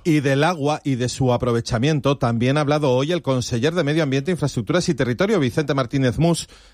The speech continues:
que ha anunciado una inversión cercana a los cincuenta millones de euros para toda la comunidad,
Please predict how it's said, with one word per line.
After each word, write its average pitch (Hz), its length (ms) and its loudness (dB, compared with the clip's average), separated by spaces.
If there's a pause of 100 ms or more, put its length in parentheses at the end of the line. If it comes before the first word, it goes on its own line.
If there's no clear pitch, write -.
(100)
que - 100 -4
ha 113 40 4
anunciado 151 380 2
una 180 100 0
inversión 135 360 0
cercana 147 320 0
a - 160 -2
los 120 280 -2
cincuenta 160 640 0
millones 147 500 0
de 113 80 2
euros 139 260 0
para 101 200 -2
toda 170 200 0
la 120 120 -2
comunidad, 147 500 0